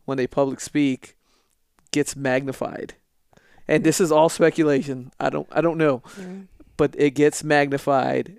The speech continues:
Speaker 1: knowing that somebody could be recording you and you're going to end up on the internet.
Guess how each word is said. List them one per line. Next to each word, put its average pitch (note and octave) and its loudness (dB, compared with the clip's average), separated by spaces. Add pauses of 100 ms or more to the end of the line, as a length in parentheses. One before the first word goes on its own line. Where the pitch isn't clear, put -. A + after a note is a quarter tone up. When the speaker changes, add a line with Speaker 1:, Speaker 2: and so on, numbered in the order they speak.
Speaker 1:
knowing D3+ 2
that C3+ -2 (540)
somebody D#3 4
could D3 -2
be C#3 4
recording C#3 -2
you B2+ -6
and C#3+ -6
you're C3 -4
going C#3 -4
to - -4
end C3+ -6
up B2+ -12
on B2 -4
the C3 -6
internet. B2 -10